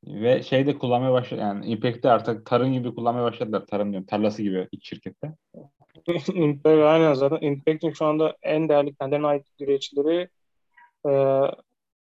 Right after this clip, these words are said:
Speaker 2: Brazo'yla Moose sanırım yani. Hani sadece onlara ait olan ve hani elle tutulur bir değeri olan. Başka kimse aklıma gelmiyor. Çünkü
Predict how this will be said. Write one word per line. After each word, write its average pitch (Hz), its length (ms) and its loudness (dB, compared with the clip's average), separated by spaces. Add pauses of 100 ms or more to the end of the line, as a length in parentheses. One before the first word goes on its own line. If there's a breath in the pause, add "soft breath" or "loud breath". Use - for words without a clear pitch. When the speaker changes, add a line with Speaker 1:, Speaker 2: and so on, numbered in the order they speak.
(120)
Speaker 2:
Brazo'yla 151 880 4 (600)
Moose 160 400 2
sanırım 123 480 -6
yani. 120 160 -6
Hani 120 220 -12 (460)
sadece 139 280 4
onlara 135 320 4
ait 135 320 4
olan 135 300 0
ve 127 40 -4
hani 127 280 -4 (680)
elle 135 360 2
tutulur 131 420 -8
bir - 140 -20
değeri 131 240 4
olan. 135 300 0 (960)
Başka 131 280 -2
kimse 139 300 0
aklıma 139 300 2
gelmiyor. 131 440 0 (120)
Çünkü 135 320 0